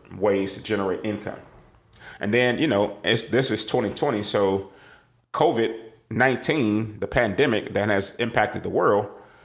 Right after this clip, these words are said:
that has disrupted a lot of people's consistent income.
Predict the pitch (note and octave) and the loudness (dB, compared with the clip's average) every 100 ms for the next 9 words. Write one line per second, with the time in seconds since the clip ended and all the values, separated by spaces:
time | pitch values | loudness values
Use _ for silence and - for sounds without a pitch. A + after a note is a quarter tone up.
0 | _ _ _ - B2 D3+ C3+ B2 A#2+ - | _ _ _ -2 0 2 2 2 0 -2
1 | - - _ _ _ - - C3 C3 A#2 | -10 -18 _ _ _ -20 -4 -2 0 0
2 | F3+ A#2 - - - G2+ F#2+ G#2 G2 G2 | 2 0 -2 -6 -4 -2 2 2 2 0
3 | - G2+ F#2+ F#2 - - _ _ _ _ | -6 -4 -2 -2 -4 -8 _ _ _ _
4 | - A#2+ G2 B2 - A2 - G#2 F#2 - | 0 0 2 0 0 -2 -2 -2 -2 -2
5 | F2+ | -4